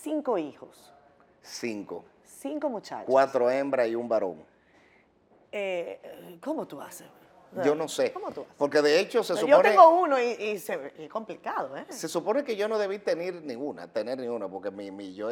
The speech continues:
Speaker 2: yo no, yo soy muy bohemio, no quiero hijos, qué sé cuánto. Cinco.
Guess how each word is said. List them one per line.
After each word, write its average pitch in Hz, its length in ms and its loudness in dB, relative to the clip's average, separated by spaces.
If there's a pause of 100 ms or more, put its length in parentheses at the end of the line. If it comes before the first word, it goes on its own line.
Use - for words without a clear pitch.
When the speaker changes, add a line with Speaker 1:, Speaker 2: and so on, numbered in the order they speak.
(120)
Speaker 2:
yo 123 220 -8
no, 180 420 -8
yo 123 140 -10
soy 202 160 -8
muy 196 160 -6
bohemio, 170 560 -4 (280)
no 151 140 -8
quiero 196 260 0
hijos, 170 440 -4
qué 139 100 -8
sé 143 80 -2
cuánto. 135 480 -4
Cinco. 107 680 -12